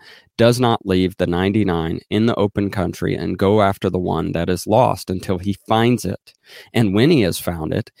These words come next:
he lays it on his shoulder rejoicing. And when he comes home, he calls together his friends and his neighbors, saying to them, "Rejoice with me, for I have found my sheep that was lost."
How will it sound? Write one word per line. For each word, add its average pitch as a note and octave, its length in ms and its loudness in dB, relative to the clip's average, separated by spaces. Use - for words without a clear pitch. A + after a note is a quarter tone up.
he A#2+ 120 2
lays A#2 360 4
it - 160 0
on G#2 180 0
his G#2 180 0
shoulder F#2+ 440 0
rejoicing. F2 720 -4
And G2 240 0
when A#2 240 2
he B2 160 4
comes G2 320 -2
home, G2+ 300 2
he F#2+ 160 -6
calls G#2+ 320 -2
together G2+ 440 2
his F#2 120 -2
friends F#2+ 560 -4
and G2+ 180 0
his G2+ 160 0
neighbors, F#2 400 0
saying G#2+ 340 0
to F#2+ 100 -6
them, F#2 220 -4
"Rejoice G2 480 0
with A2 400 -6
me, F2+ 140 -4
for F#2+ 220 0
I F2+ 480 -2
have F#2 100 -2
found G2+ 320 0
my G2+ 140 0
sheep F#2 340 -4
that - 180 -4
was F#2 180 -6
lost." F2 540 -6